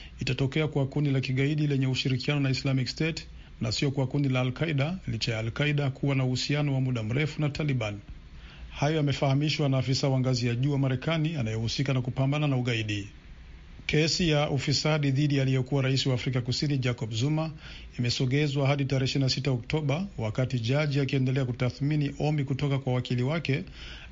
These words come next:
la kuondoa timu ya waongoza mashtaka walioko kutokana na tuhuma kwamba wanaegemea upande mmoja. Marais wa Marekani na Ufaransa Jumatano wamekubaliana kuboresha uhusiano kati ya nchi zao,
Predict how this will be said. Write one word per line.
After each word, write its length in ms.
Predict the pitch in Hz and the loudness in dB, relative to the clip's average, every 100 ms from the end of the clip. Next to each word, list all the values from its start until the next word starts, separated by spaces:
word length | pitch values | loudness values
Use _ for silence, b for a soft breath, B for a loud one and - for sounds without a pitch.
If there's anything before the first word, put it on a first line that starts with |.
| - | -4
la 60 | 113 | 0
kuondoa 420 | 139 139 160 156 | 2 2 2 0
timu 240 | 156 151 | 0 2
ya 80 | 143 | 2
waongoza 400 | 135 135 135 127 | 2 2 2 2
mashtaka 560 | 143 151 160 139 165 170 | 0 0 -2 0 -2 -2
walioko 520 | 113 104 117 135 135 131 | -4 -2 0 0 0 -2
kutokana 480 | 131 135 127 139 | 0 -2 0 0
na 20 | 135 | 0
tuhuma 400 | 139 135 139 131 | 2 2 2 0
kwamba 400 | 165 160 113 107 | 0 0 0 -2
wanaegemea 720 | 120 120 123 131 135 147 139 | 0 0 2 2 2 2 0
upande 420 | 135 147 147 135 | 2 0 2 2
mmoja. 540 | 120 117 113 110 104 107 - - - - - - B B - | 0 0 0 -2 -2 -6 -14 -16 -16 -16 -16 -18 B B -6
Marais 440 | - 117 127 135 143 | -2 0 2 2 2
wa 60 | |
Marekani 360 | 135 135 143 143 | 2 2 2 2
na 60 | |
Ufaransa 520 | 135 - 143 151 135 139 | 0 0 0 2 2 2
Jumatano 600 | 135 135 135 160 160 156 | 2 2 2 0 0 0
wamekubaliana 640 | 143 139 135 135 139 139 139 | 0 0 0 2 2 2 0
kuboresha 520 | 127 123 143 143 139 | 0 2 2 2 2
uhusiano 420 | 135 - 139 135 | 0 0 0 0
kati 220 | 131 127 | 0 0
ya 60 | 120 | -2
nchi 160 | 113 | -2
zao, 360 | 110 143 160 | 0 0 0